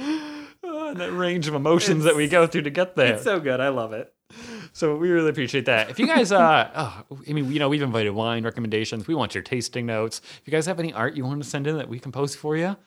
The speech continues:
Speaker 1: Dune,
Speaker 2: Mm.
Speaker 1: uh, Dune related, preferably,
Speaker 2: Mm-hmm.
Speaker 1: uh, we'll gladly put it out.
Speaker 2: We got a
Speaker 1: Um,
Speaker 2: couple wines down the line. Some people have been sending some pictures in for us to look
Speaker 1: Yeah,
Speaker 2: at. So
Speaker 1: so we gotta
Speaker 2: we're
Speaker 1: go.
Speaker 2: penciling those in. We're trying to hunt them down is the big thing.
Speaker 1: Mm-hmm. That's,
Speaker 2: Uh,
Speaker 1: that's the only
Speaker 2: yeah,
Speaker 1: catch.
Speaker 2: but we'll get them. We'll get them.
Speaker 1: Yeah,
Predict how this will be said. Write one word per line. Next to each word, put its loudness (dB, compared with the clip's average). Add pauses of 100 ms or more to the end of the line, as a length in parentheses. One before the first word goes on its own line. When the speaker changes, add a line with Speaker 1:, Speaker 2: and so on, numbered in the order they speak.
(200)
Speaker 1:
Dune, -2
Speaker 2:
Mm. -6
Speaker 1:
uh, 0
Dune -2
related, -4
preferably, -6 (200)
Speaker 2:
Mm-hmm. -8
Speaker 1:
uh, 4
we'll -2
gladly -4
put -8
it -12
out. -10
Speaker 2:
We -4
got 2
a -2
Speaker 1:
Um, -6
Speaker 2:
couple -4
wines -2
down -2
the -6
line. -4
Some -14
people -10
have -8
been -10
sending -8
some -12
pictures -14
in -12
for -10
us -10
to -8
look -4
Speaker 1:
Yeah, 4
Speaker 2:
at. -2
So -2
Speaker 1:
so -4
we -8
gotta -2
Speaker 2:
we're 2
Speaker 1:
go. 0
Speaker 2:
penciling -2
those 2
in. 0
We're -2
trying 2
to -2
hunt 0
them -6
down 0
is -10
the -14
big -8
thing. -12
Speaker 1:
Mm-hmm. -6 (300)
That's, -2
Speaker 2:
Uh, -6
Speaker 1:
that's -2
the 2
only 0
Speaker 2:
yeah, 4
Speaker 1:
catch. -6
Speaker 2:
but 6
we'll 2
get -6
them. -10
We'll -4
get -8
them. -20
Speaker 1:
Yeah, -8